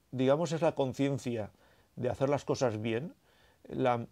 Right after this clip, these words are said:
la manera en que se dirige a los personajes, la manera en que les habla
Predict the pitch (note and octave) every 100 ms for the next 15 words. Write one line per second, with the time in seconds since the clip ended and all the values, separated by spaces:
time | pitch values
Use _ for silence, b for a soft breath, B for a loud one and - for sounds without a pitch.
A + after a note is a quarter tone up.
0 | - B2 A2 A2+ C#3+ E3 D3+ C#3+ C3+ A#2
1 | A2+ A2+ G#2 - - A#2 G#2+ B2 C3+ B2
2 | G#2 A#2+ - G#2 A2+ - G#2 A2 G#2 G#2+
3 | A#2 C3 C3+ B2+ A2 A#2+ A2 F#2 A2+ A2+
4 | G#2 F#2+